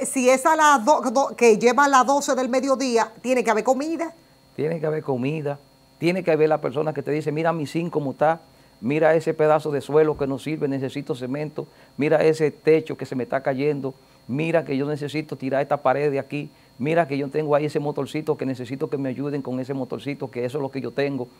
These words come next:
Speaker 2: Yo te ayudo, pero tú sabes que yo lo que necesito es que me ayuden en este motorcito para yo conchar. Mira esta ruta que por aquí necesitamos que tú nos ayudes con un greda para abrir el espacio". Tú vas a un barrio y te dicen, "Mira, por aquí nosotros no tenemos agua, tienes que traer por acá algo para que nosotros,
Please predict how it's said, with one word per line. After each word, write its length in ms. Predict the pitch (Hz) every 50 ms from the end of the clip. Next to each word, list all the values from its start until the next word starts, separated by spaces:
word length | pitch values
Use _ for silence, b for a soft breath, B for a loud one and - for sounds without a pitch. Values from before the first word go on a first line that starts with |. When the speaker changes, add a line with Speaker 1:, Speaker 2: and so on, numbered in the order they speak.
| b b b
Speaker 2:
Yo 160 | 131 147 151
te 100 | 151 196
ayudo, 420 | 175 160 160 202 240 254 220 175
pero 180 | - 143 135 127
tú 120 | - 147
sabes 260 | 131 156 165 170 175 -
que 120 | - 156
yo 100 | 139 151
lo 100 | 151 160
que 100 | 156 160
necesito 420 | 156 156 147 151 139 147 156 - 160
es 60 | 147
que 80 | 156 143
me 100 | 143 131
ayuden 260 | 127 147 143 143 143
en 40 | 143
este 140 | 139 -
motorcito 520 | 139 131 131 - 131 117 - 175 175 - 135
para 180 | - 123 120
yo 140 | 127 123 139
conchar. 420 | - 139 135 135 - 143 151 147 - b b b b b b b b
Mira 260 | 139 165 175 160 160
esta 200 | 156 - 160 143
ruta 320 | 139 156 175 175 - 156 139
que 80 | 127
por 180 | 120 - 131 120
aquí 240 | 117 - - 151 151
necesitamos 600 | 151 139 127 139 127 139 131 - 139 147 151 135
que 100 | - 131
tú 140 | - 147 139
nos 120 | 139 135
ayudes 300 | 131 120 139 143 139 139
con 140 | - - 131
un 80 | 135 135
greda 380 | 131 135 147 143 139 131 - b b b b -
para 180 | 123 127 127 123
abrir 240 | 120 120 139 147
el 100 | 151 143
espacio". 520 | 131 120 - - 147 147 143 123 123 127 - -
Tú 140 | - 156
vas 120 | 156 180 180
a 20 |
un 160 | 180 160 151
barrio 280 | 160 185 196 180 165 156
y 60 | 143
te 100 | 135 135
dicen, 380 | 143 156 156 131 147 143 131 - b b b b b b
"Mira, 240 | 123 151 170 165 147
por 160 | 131 131 120
aquí 140 | 117 - 139
nosotros 300 | 147 156 160 143 156 151
no 120 | 151 143
tenemos 440 | - 147 139 143 139 139 135 139 156
agua, 220 | 175 170 127 135
tienes 240 | 120 - 127 139 143
que 100 | - 151
traer 360 | - 139 135 131 139 151 147
por 180 | - - 135 127
acá 360 | 123 - - 135 135 123 - b b b b b b b
algo 280 | - 123 143 156 - 131
para 220 | - 131 123 123
que 120 | - 127 123
nosotros, 420 | 120 117 131 139 135 147 147